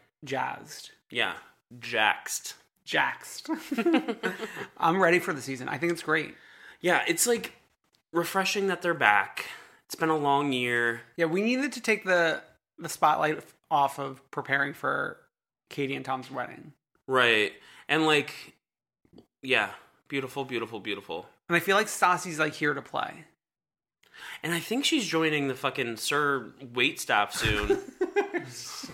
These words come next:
Speaker 1: Well, now that the sponsors pulled out.
Speaker 2: That's what the, no, but that's what the trailer
Speaker 1: Yeah,
Speaker 2: implies.
Speaker 1: yeah, yeah.
Speaker 2: It's like, "Great to have you back, Stassi."
Speaker 1: Mm-hmm, mm-hmm.
Speaker 2: That's my Tom Sandoval impression.
Speaker 1: Yeah.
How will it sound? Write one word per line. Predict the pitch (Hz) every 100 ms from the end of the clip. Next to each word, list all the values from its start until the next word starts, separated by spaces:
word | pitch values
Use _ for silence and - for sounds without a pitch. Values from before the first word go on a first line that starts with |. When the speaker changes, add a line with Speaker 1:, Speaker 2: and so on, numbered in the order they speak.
| 127 - - - - -
Speaker 1:
Well, | 170
now | 170
that | 196 175
the | 180
sponsors | - 175 208 208 151
pulled | 156 143
out. | 143 143 143
Speaker 2:
That's | 147
what | 185 185
the, | 208 170
no, | 190
but | 185
that's | 160 156
what | 185
the | 190
trailer | 170 180 190
Speaker 1:
Yeah, | 175
Speaker 2:
implies. | 151 143 156 135 123
Speaker 1:
yeah, | 131
yeah. | 139 139 131
Speaker 2:
It's | -
like, | 165 -
"Great | - 131 143
to | 143
have | 143 143
you | 135
back, | 143 160
Stassi." | - 104 113 127 113 131
Speaker 1:
Mm-hmm, | - 123
mm-hmm. | 127 120 - 123
Speaker 2:
That's | 107 107
my | 117
Tom | 104 87 90
Sandoval | 62 71 69 69
impression. | - - - - 151
Speaker 1:
Yeah. | 127 -